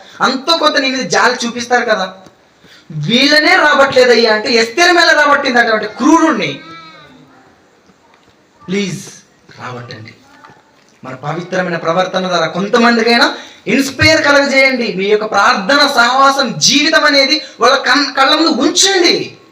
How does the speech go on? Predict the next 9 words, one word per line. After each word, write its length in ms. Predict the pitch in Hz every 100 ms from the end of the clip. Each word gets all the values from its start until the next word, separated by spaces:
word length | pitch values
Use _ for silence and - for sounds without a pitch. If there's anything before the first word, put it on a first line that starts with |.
| _ _ - - _ _ -
మీ 100 | 190
మాట 360 | 214 233 277 294
ఎందు 220 | 311 294
ఉంచండి, 600 | 302 - 294 247 190 139
మీ 80 | 196
యొక్క 160 | 220 190
అలంకార 560 | 165 196 294 285 277
విషయంలో 320 | 269 247 240
ఉంచండి. 420 | 226 226 214 147